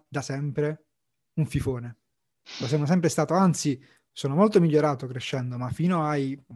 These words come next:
quattordici, quindici anni avevo paura di qualsiasi cosa. Eh, però mi ha sempre affascinato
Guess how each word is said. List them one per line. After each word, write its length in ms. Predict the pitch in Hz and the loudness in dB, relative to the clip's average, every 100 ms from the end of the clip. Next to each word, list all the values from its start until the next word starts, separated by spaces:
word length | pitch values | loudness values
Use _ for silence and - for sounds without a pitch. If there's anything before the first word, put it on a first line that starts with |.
| - | -14
quattordici, 580 | 135 127 143 131 127 127 | -12 -6 -6 -6 -8 -10
quindici 300 | 127 123 127 | -10 -10 -10
anni 420 | 120 120 120 117 _ _ | -8 -8 -8 -10 _ _
avevo 300 | 123 120 117 | -14 -10 -10
paura 300 | 117 123 127 | -8 -8 -6
di 100 | 127 | -8
qualsiasi 480 | 131 127 - 147 131 | -6 -8 -2 -2 -2
cosa. 400 | 127 127 117 131 _ _ - _ - - _ _ _ - | -8 -10 -10 -16 _ _ -20 _ -20 -20 _ _ _ -8
Eh, 580 | 156 147 147 147 147 139 180 - _ _ _ - 170 | -2 0 0 0 -2 -4 -12 -14 _ _ _ -10 2
però 140 | 208 | 4
mi 60 | 185 | 4
ha 40 | |
sempre 240 | - 196 165 | 4 4 2
affascinato 760 | 156 - - 131 120 131 127 | 0 -2 -4 -4 -6 -10 -14